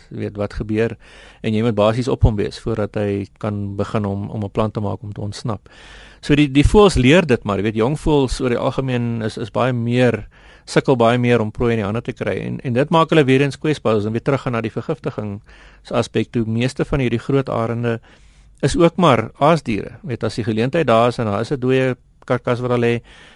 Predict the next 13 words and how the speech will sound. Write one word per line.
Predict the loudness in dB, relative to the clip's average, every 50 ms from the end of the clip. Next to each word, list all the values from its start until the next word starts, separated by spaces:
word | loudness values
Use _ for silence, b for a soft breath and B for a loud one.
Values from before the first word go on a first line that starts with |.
| b b b
dan | -2 -2 -2
gaan | 0 -2 -2 0
alles, | 0 2 2 0 0
van | -2 -2 0 0
'n | 0
visarend | 0 0 -2 -2 -2 -2 0 0 2 2 2 -2 -2 -4
tot | -6 -4 -4 -4
'n | -4
breekoparend, | -2 -2 -2 -2 -2 -4 -4 -2 0 0 0 0 0 -2 -6 -6 -6 -8
'n | -6
witkruisarend, | -6 -6 -8 _ -4 -2 -2 -2 -2 -2 -2 -2 0 -2 -2 -4
hulle | -4 -4 -2
vreet, | -2 0 0 0 -2 -4